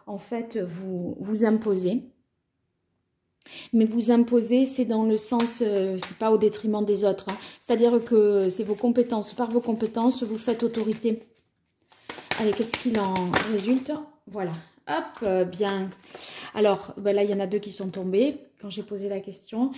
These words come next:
Donc, c'est les bonnes nouvelles. Euh, là, c'est les messages positifs, les informations, euh, nouvelles. Euh, les bonnes nouvelles qui vous arrivent. Et avec la carte de l'écureuil,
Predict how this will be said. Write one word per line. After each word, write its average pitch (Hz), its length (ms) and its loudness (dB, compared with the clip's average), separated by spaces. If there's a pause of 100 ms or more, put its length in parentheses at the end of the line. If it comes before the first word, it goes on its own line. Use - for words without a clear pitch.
(220)
Donc, 208 140 -6
c'est 240 140 -2
les 214 140 4
bonnes 220 260 4
nouvelles. 208 480 2 (540)
Euh, 190 240 0
là, 214 240 0
c'est 220 240 -2
les 202 160 2
messages 208 580 -2
positifs, 214 720 -8
les 202 240 0
informations, 196 840 -4
euh, 175 200 -2
nouvelles. 180 400 0 (1120)
Euh, 180 340 -2
les 165 80 0
bonnes 208 200 2
nouvelles 214 240 2
qui - 100 -14
vous 202 220 -6
arrivent. 240 420 0
Et 214 140 0
avec 202 200 0
la 196 120 -6
carte 220 280 -6
de 202 140 -4
l'écureuil, 202 560 -2